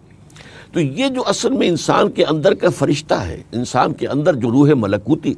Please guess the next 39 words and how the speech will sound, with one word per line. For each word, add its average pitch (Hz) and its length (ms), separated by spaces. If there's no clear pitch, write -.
ये 190 100
असल 220 380
इंसान 82 360
है, - 200
ये 160 100
उसकी 139 420
अना 113 240
है, 78 260
ये 101 60
उसकी 113 300
खुदी 107 420
है, - 280
ये 175 180
है 190 100
असल 160 380
में 98 280
जिसको 113 280
कि 110 140
वो 110 140
कहता 107 380
मन, 98 320
ये 156 140
वो 117 260
है, 90 80
उसकी - 380
तरफ 123 360
इस - 140
बात। 78 260
और 185 140
ये 175 200
कि - 120
ये 160 260
जो 254 160
सारा 156 340
मादी 117 480
गिलाफ 113 480
है 117 60
दर 92 160
हकीकत, 92 560